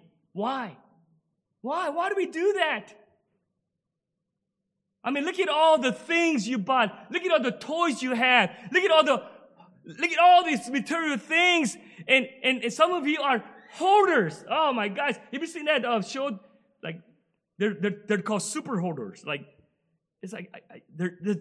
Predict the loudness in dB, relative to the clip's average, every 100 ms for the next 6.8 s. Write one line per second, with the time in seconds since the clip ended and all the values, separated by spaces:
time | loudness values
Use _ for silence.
0 | -4 -2 -2 -6 -12 -8 -4 -4 -4 -8
1 | -2 0 0 2 6 6 2 -8 -14 -20
2 | _ _ _ _ _ _ _ _ _ _
3 | _ _ _ _ _ _ _ _ _ _
4 | _ _ _ _ _ _ _ _ -6 -2
5 | 0 0 -2 -2 -2 -2 -6 -6 -2 0
6 | 2 4 4 4 2 0 -2 -8